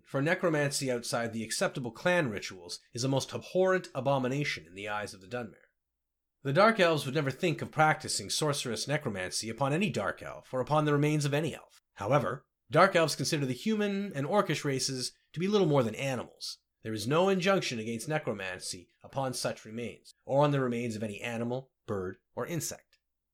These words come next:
Imperial policy officially recognizes the practices of Dunmeri ancestor veneration and spirit magic as a religion,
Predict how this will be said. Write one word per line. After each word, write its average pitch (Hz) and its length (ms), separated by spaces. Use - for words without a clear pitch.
Imperial 254 460
policy - 560
officially 113 420
recognizes 101 680
the 127 80
practices 117 580
of 95 140
Dunmeri 151 520
ancestor 135 480
veneration 110 720
and 123 140
spirit 190 320
magic 92 320
as 101 140
a 107 40
religion, 120 420